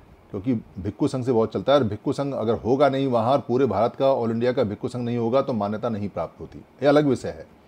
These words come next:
पर बात यह है कि वो बौद्धों की पहचान के लिए बात कर रहे हैं, तो मेरा दिमाग घूम गया कि बौद्ध बौद्ध नहीं है, तो और कौन सी पहचान के लिए लड़ रहा है?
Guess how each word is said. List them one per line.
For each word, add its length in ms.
पर 80
बात 380
यह 120
है 100
कि 140
वो 180
बौद्धों 440
की 160
पहचान 560
के 60
लिए 100
बात 260
कर 160
रहे 120
हैं, 480
तो 460
मेरा 220
दिमाग 400
घूम 300
गया 480
कि 60
बौद्ध 400
बौद्ध 300
नहीं 240
है, 60
तो 160
और 80
कौन 180
सी 100
पहचान 360
के 60
लिए 120
लड़ 140
रहा 240
है? 180